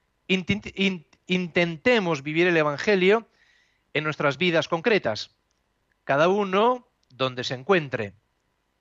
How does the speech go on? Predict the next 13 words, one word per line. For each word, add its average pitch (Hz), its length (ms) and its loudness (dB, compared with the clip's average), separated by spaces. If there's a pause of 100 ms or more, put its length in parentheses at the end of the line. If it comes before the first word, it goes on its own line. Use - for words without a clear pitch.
De 131 80 -2
este 170 160 -2
modo, 180 260 4
con 160 140 0
sencillez, 180 600 -2 (920)
nos 143 220 -4
alegraremos 160 640 2
por 160 240 -4
todo 214 260 2
el 156 100 0
bien 160 280 0
que 147 140 -6
veamos 147 540 -2